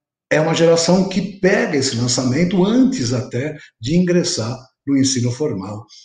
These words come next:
eh, em dois mil e oito. Em dois mil e dezessete, quando ingressa no ensino médio, já estamos na presidência do Temer, né, já havia, eh, tido o impeachment da, da presidente Dilma,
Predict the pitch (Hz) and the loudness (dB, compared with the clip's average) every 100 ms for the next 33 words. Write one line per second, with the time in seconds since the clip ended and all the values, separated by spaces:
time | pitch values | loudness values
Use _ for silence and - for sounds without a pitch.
0 | _ - 113 113 113 - 123 113 117 104 | _ -10 -6 -4 -4 -4 -4 -2 -2 -2
1 | 113 127 90 82 - _ _ _ - - | 0 0 -2 -6 -16 _ _ _ -20 -20
2 | - _ - 147 127 135 - 127 117 120 | -20 _ 2 2 4 4 2 -2 -2 0
3 | 110 - - 113 113 107 104 101 107 104 | -2 -4 -10 -8 -6 -6 -6 -8 -8 -10
4 | - 107 98 98 92 - - _ _ _ | -8 -8 -6 -6 -8 -12 -20 _ _ _
5 | 107 135 127 101 - 120 107 110 - 107 | -6 -4 -2 -4 -2 -2 -2 -6 -8 -10
6 | - - 107 95 80 - _ _ - 117 | -10 -8 -8 -6 -10 -14 _ _ -8 -8
7 | 120 127 180 196 107 117 131 - 101 104 | 0 2 2 0 -4 -4 -4 -4 -2 -4
8 | - - _ _ 110 104 104 - 123 104 | -4 -8 _ _ -6 -4 -4 -4 -4 -2
9 | 104 98 135 151 110 95 98 87 98 92 | -4 -2 -2 -2 -4 -6 -6 -6 -10 -10
10 | 95 92 95 147 147 170 226 | -10 -8 -8 -6 2 4 4